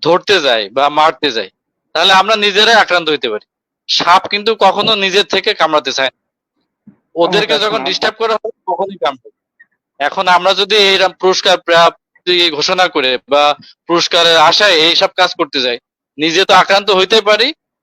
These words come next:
Speaker 1: নিজে মারাও যেতে পারি, আবার আমার সাথে যারা থাকবে তারাও আক্রান্ত হয়ে মারা যেতে পারে। আর দ্বিতীয় হলো যে আমাদের পরি-, পরিবেশের যে ইকোসিস্টেমটা এটা নষ্ট হবে।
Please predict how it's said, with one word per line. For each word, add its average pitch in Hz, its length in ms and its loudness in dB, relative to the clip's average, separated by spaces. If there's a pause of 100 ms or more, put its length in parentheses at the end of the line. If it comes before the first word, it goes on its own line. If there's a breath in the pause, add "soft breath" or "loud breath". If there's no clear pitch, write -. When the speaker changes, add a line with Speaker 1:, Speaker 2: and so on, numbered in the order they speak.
(120)
Speaker 1:
নিজে 170 220 -2
মারাও 180 300 4
যেতে 220 220 0
পারি, 220 300 0
আবার 170 220 2
আমার 170 220 4
সাথে 190 220 -4
যারা 180 200 2
থাকবে 185 260 -4
তারাও 170 300 2
আক্রান্ত 180 380 0
হয়ে 185 80 0
মারা 165 220 0
যেতে 160 200 -4
পারে। 170 240 -2 (420 soft breath)
আর 139 160 0
দ্বিতীয় 180 360 -2
হলো 190 140 0
যে 208 100 0
আমাদের 180 360 0
পরি-, 170 320 -2
পরিবেশের 175 480 0
যে 180 120 -2
ইকোসিস্টেমটা 175 680 -2
এটা 147 180 -2
নষ্ট 120 280 -6
হবে। 101 100 -18